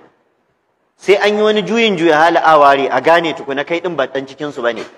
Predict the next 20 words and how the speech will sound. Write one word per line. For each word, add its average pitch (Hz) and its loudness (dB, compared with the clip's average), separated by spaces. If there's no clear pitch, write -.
To 127 -4
wannan 180 -2
ita 170 -6
ce 170 -4
ka'idar 143 -2
Allah. 113 -6
A 123 0
ranar 180 0
lahira 180 -2
duk 202 -6
cakuɗa 214 -2
mutane 147 -4
ake 139 -8
yi. 85 -20
Sai 208 4
daga 165 2
baya 165 2
ne 165 -4
ake 151 -6
warewa. 127 0